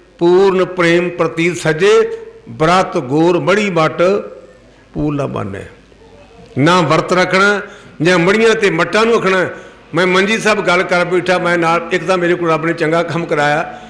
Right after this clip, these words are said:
ਮੈਂ ਆਖਿਆ ਵੀ ਮੈਂ ਇਕੱਲਾ ਸਿੱਖ ਬੀਬੀਆਂ ਨੂੰ ਕਹਿੰਦਾ, ਦੂਜੀਆਂ ਨੂੰ ਨਹੀਂ। ਤੇ ਲਕਸ਼ਮੀਕਾਂਤ ਕਾ-, ਚਾਵਲਾ ਜਿਹੜੀ ਸੀ, ਉਹ ਬੀ ਡਿਵੀਜ਼ਨ ਚਲੀ ਗਈ ਮੇਰੇ 'ਤੇ, ਵੀ ਉਹ ਗਿਆਨੀ ਜੀ ਨੇ ਸਾਡੇ ਕਰਵਾ ਚੌਥ ਦੇ ਵਰਤ ਦਾ ਖੰਡਨ ਕੀਤਾ। ਪੁਲਿਸ ਵਾਲੇ ਆ ਕੇ ਕਹਿੰਦੇ, "ਬਾਬਾ ਜੀ, ਕਿਵੇਂ?" ਮੈਂ ਕਿਹਾ, "ਉਹ ਟੇਪ ਕਢਾ ਲਓ।" ਮੈਂ ਸਿੱਖ ਬੀਬੀਆਂ ਨੂੰ ਕਹਿੰਦਾ,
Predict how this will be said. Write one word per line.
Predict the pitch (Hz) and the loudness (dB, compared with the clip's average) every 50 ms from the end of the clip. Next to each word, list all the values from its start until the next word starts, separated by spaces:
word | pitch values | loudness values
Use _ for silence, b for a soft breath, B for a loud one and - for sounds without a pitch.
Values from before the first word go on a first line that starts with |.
| B B B B - | B B B B -2
ਮੈਂ | 151 180 190 | 0 2 2
ਆਖਿਆ | 196 - 220 233 | 2 2 2 0
ਵੀ | 233 | 2
ਮੈਂ | 226 226 220 | 2 0 -2
ਇਕੱਲਾ | 208 220 220 214 214 220 208 | -2 -2 -2 0 0 0 0
ਸਿੱਖ | 175 - - 175 175 170 | 0 0 -2 -2 -2 -2
ਬੀਬੀਆਂ | 180 170 190 180 170 190 196 196 | -4 -4 -4 -2 0 0 2 2
ਨੂੰ | 196 196 | 0 0
ਕਹਿੰਦਾ, | 190 185 196 208 208 | 0 0 2 2 2
ਦੂਜੀਆਂ | 180 160 165 143 143 160 175 170 165 | 0 0 -2 -2 0 0 2 2 2
ਨੂੰ | 156 147 | 0 0
ਨਹੀਂ। | 143 147 143 123 - - - - - - - - - - - - | 0 -2 -2 -4 -8 -12 -18 -20 -20 -20 -20 -20 -20 -20 -20 -6
ਤੇ | - 165 | -2 0
ਲਕਸ਼ਮੀਕਾਂਤ | 175 185 165 175 190 202 214 214 208 202 196 196 196 | 0 2 2 2 2 2 2 2 2 2 0 0 0
ਕਾ-, | 196 185 185 175 180 - | 0 -2 -2 -2 -2 -2
ਚਾਵਲਾ | 170 165 175 175 180 185 | -2 0 2 2 2 2
ਜਿਹੜੀ | 175 185 185 185 | 2 2 0 0
ਸੀ, | 147 151 151 143 B B B B B | 0 -2 -6 -8 B B B B B
ਉਹ | - 165 | -4 -4
ਬੀ | 156 127 156 175 185 196 | -2 0 0 0 0 0
ਡਿਵੀਜ਼ਨ | 175 185 208 214 214 202 | 0 -2 0 0 0 0
ਚਲੀ | - 185 170 170 170 | 0 0 2 2 0
ਗਈ | 156 | 0
ਮੇਰੇ | 170 160 165 165 | -2 -2 -2 -2
'ਤੇ, | 165 170 165 165 - - - - - - - _ _ _ - _ _ _ _ - - | -2 -4 -8 -10 -12 -16 -20 -20 -20 -20 -20 _ _ _ -20 _ _ _ _ -12 -6
ਵੀ | - | -6
ਉਹ | 147 131 | -4 -2
ਗਿਆਨੀ | 131 160 165 175 180 180 | 0 2 2 4 2 2
ਜੀ | 185 190 | 2 2
ਨੇ | 190 170 | 2 2
ਸਾਡੇ | 143 170 170 156 156 | 0 0 0 0 -2
ਕਰਵਾ | 151 - 175 170 170 180 180 | -2 0 -2 0 2 0 0
ਚੌਥ | 175 180 185 180 180 170 | 0 2 0 0 2 0
ਦੇ | 185 | 0
ਵਰਤ | 175 165 165 156 | -2 -2 -2 -2
ਦਾ | 170 165 | -4 -4
ਖੰਡਨ | - 147 160 160 165 170 | -4 -2 -2 -2 -2 -4
ਕੀਤਾ। | 165 156 151 - - 160 | -4 -8 -8 -4 -4 -4
ਪੁਲਿਸ | 156 - 180 175 - 160 | -4 -4 -6 -6 -4 -2
ਵਾਲੇ | 180 175 170 170 170 | 0 0 0 2 0
ਆ | 160 156 | 0 -2
ਕੇ | 156 151 | -2 -2
ਕਹਿੰਦੇ, | 147 170 190 170 | -4 -4 -6 -4
"ਬਾਬਾ | 156 156 139 143 139 151 | -4 -6 -6 -4 -4 -4
ਜੀ, | 156 151 170 | -4 -4 -6
ਕਿਵੇਂ?" | 165 - 151 139 143 147 143 143 - B B B B B B B B - | -4 -2 -2 -2 -2 -2 -4 -6 -10 B B B B B B B B -4
ਮੈਂ | 151 175 185 | 0 0 2
ਕਿਹਾ, | 165 190 214 | 2 2 0
"ਉਹ | 208 | 0
ਟੇਪ | - 180 175 175 175 175 - | 0 0 0 0 0 0 -2
ਕਢਾ | 185 170 151 123 | -2 0 0 0
ਲਓ।" | 120 143 180 196 196 B B B B B B - 143 | 0 0 0 0 -2 B B B B B B -6 -2
ਮੈਂ | 180 208 196 | 0 0 0
ਸਿੱਖ | - - 202 220 240 226 240 | -2 0 0 0 0 0 -2
ਬੀਬੀਆਂ | 196 208 196 170 196 202 202 | -2 -2 -2 0 0 2 2
ਨੂੰ | 196 190 | 2 0
ਕਹਿੰਦਾ, | 185 185 190 196 196 185 165 | 0 2 2 2 2 2 0